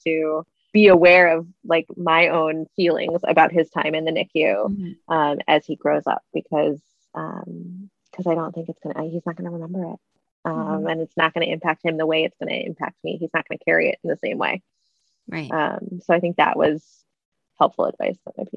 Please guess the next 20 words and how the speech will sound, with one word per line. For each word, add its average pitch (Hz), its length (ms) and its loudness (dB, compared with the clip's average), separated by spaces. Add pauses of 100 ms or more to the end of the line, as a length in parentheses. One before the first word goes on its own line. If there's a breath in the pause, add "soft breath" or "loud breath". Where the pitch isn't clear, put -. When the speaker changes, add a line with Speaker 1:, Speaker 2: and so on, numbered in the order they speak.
Speaker 2:
Yeah, 214 220 -10
Speaker 1:
pediatrician 196 260 -14 (100)
Speaker 2:
I 202 60 -12
love 190 240 -8
that. 156 260 -10
Speaker 1:
gave 190 140 -18
me. 190 140 -8
Speaker 2:
Yeah. 160 120 -8 (180)
Speaker 1:
Yeah. 190 280 -6 (840)
Speaker 2:
I, 214 340 -6 (260)
I 190 100 -4
wanna 190 240 -4
thank 175 260 -10
you 202 240 -6
for 202 300 -8
sharing 185 380 -8
your 180 140 -8
story 175 360 -8
with 185 200 -10
us. 202 300 -10